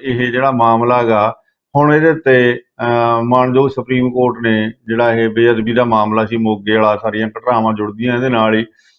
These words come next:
ਤੇ ਇਹ ਕਿਹਾ ਵੀ ਹੁਣ ਇਹਦੇ ਤੇ, ਅਹ, ਮੋਗਾ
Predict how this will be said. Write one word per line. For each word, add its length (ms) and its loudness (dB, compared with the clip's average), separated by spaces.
ਤੇ 140 4
ਇਹ 280 4
ਕਿਹਾ 280 2
ਵੀ 280 -4
ਹੁਣ 260 0
ਇਹਦੇ 180 2
ਤੇ, 300 0
ਅਹ, 400 -4
ਮੋਗਾ 580 0